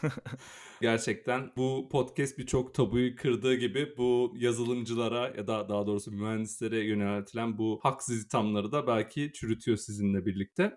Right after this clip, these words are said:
Speaker 2: Çok teşekkür ederim. Gerçekten çok şey öğrendim. Hani birçok konu konuştuk.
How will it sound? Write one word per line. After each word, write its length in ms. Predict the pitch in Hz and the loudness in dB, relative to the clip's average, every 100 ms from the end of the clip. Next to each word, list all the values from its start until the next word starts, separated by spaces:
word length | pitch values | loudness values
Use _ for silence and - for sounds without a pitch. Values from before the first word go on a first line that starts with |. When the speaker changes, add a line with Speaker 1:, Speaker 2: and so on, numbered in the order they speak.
| - | 0
Speaker 2:
Çok 200 | 165 156 | 0 2
teşekkür 340 | 180 190 185 | 2 2 2
ederim. 320 | 160 143 180 160 | 0 2 0 2
Gerçekten 460 | 123 123 - 135 | 2 2 -4 -6
çok 200 | 135 135 | -6 -4
şey 120 | 147 | 2
öğrendim. 480 | 135 113 107 113 185 _ _ - | 4 4 2 0 -2 _ _ -4
Hani 220 | 101 95 | -2 -2
birçok 420 | - 110 - _ | -4 -6 -6 _
konu 240 | 123 113 | -2 -2
konuştuk. 560 | 120 104 101 - 165 | 0 -2 -2 -4 -6